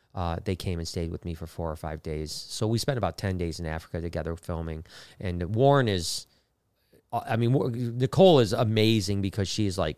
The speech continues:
super organized. Uh, but Warren is just a great reptile person. I mean, he's, he's truly, truly gifted with what he does. And, and, uh, so I looked at those African house snakes, but,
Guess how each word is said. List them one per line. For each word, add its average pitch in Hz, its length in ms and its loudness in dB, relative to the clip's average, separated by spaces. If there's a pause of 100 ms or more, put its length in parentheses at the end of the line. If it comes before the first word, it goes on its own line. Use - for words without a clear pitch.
(120)
super 110 500 0
organized. 87 680 -2 (320)
Uh, 85 380 0
but 98 220 -2
Warren 117 300 2
is 87 100 -4
just 92 200 -6
a 82 60 -6
great 87 480 -4
reptile 76 440 -6
person. - 540 -12
I 87 100 -6
mean, 85 160 -6
he's, 85 260 -8
he's 85 220 -8
truly, 90 480 -4
truly 80 320 -8
gifted 78 480 -8
with 76 220 -12
what 80 140 -4
he 80 80 -8
does. 78 380 -6
And, 78 180 -14 (320)
and, 82 220 -8
uh, 78 220 -4 (100)
so - 180 0
I 156 120 8
looked 196 260 2
at 139 120 2
those 120 160 2
African 101 320 0
house 127 220 0
snakes, 104 240 -2
but, 98 240 0